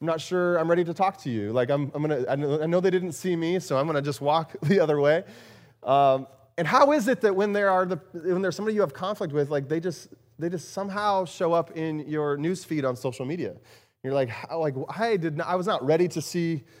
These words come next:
your photo yet," right? It's too soon. So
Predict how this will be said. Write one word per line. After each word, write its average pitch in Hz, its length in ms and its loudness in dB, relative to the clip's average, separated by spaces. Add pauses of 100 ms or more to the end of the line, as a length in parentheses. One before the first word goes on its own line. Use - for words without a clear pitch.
(320)
your 156 100 4
photo 196 380 10
yet," 117 260 2
right? 143 160 0
It's 151 140 -2
too 180 160 -2
soon. 143 420 -2 (720)
So 190 460 4